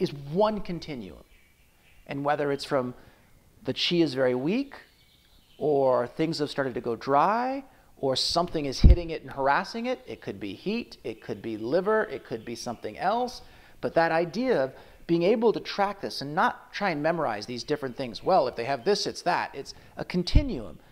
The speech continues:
And in that continuum, if you can learn to judge that intensity, which requires the patient, we need to be able to look at a patient and be like, "Ah, here's our intensity." And as the intensity,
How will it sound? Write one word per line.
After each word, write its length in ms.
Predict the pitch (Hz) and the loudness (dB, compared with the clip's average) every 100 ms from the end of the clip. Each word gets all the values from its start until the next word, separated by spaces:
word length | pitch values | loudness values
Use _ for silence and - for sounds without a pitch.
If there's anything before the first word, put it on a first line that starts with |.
| - _ _ | -20 _ _
And 380 | - 151 156 143 - | -4 -2 -2 -2 2
in 220 | 240 277 | 4 4
that 220 | 262 - | 2 0
continuum, 800 | - 208 - - 285 233 147 135 | -4 -4 6 6 6 0 -2 -2
if 140 | 143 | -4
you 100 | 180 | -4
can 220 | 208 190 165 | -2 0 2
learn 260 | 202 220 | 2 0
to 160 | 190 165 | 0 -2
judge 420 | 139 - 208 196 | 0 4 4 4
that 140 | 175 | 4
intensity, 880 | 165 160 - 285 302 175 147 165 247 - - - - | 2 0 0 0 0 -4 -2 -2 -4 -8 -20 -20 -12
which 180 | 262 233 | -8 -6
requires 380 | 220 240 254 | -2 0 0
the 100 | - | -4
patient, 480 | - 285 277 190 - - _ _ - | -8 -6 -8 -10 -16 -20 _ _ -10
we 80 | 196 | -6
need 60 | |
to 60 | 233 | 0
be 60 | |
able 80 | 240 | 2
to 140 | 220 180 | 2 2
look 240 | 180 247 | 2 2
at 80 | 196 | 0
a 60 | |
patient 360 | 170 - 233 160 | -2 -2 -4 -6
and 60 | 135 | -8
be 60 | |
like, 160 | 123 120 - | -8 -6 -2
"Ah, 400 | 123 92 69 - - - | 0 0 -4 -10 -20 -8
here's 240 | - 196 | 0 2
our 160 | 190 165 | 4 2
intensity." 720 | 143 131 165 170 - 82 64 - - - | 0 -6 -6 -6 -6 -10 -14 -20 -20 -12
And 120 | - | -8
as 280 | 113 165 247 | 0 2 2
the 120 | 214 | 0
intensity, 720 | 202 175 - 247 - 190 175 | -2 -2 -2 -2 -2 0 0